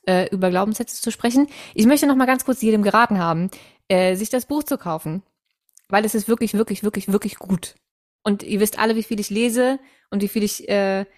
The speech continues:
Bücher empfehle oder auch manchmal einfach nicht. Ähm, das hier kann ich auf jeden Fall empfehlen. Ähm, es heißt, „Was wir glauben, wer wir sind, vom Mut, sich neu zu denken,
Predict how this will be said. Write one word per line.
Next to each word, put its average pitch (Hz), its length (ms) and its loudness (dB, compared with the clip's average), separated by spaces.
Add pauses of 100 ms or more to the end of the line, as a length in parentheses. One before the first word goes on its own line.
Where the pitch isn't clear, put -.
(280)
Bücher 226 440 0
empfehle 233 400 0
oder - 220 0
auch - 100 -6
manchmal 196 340 -4
einfach 170 220 -8
nicht. 240 320 0 (340)
Ähm, 196 280 0
das 208 200 0
hier 262 120 2
kann 220 220 0
ich - 340 -4
auf - 160 -4
jeden 165 180 -2
Fall 156 200 -4
empfehlen. 170 520 0 (380)
Ähm, 185 220 4
es 180 120 -6
heißt, 220 400 2
„Was 202 220 2
wir 190 80 0
glauben, 202 280 0
wer 175 120 0
wir 165 80 -2
sind, 240 320 0 (140)
vom 196 200 -2
Mut, 220 480 -4
sich 214 220 -4
neu 202 180 0
zu - 160 -10
denken, 220 520 -2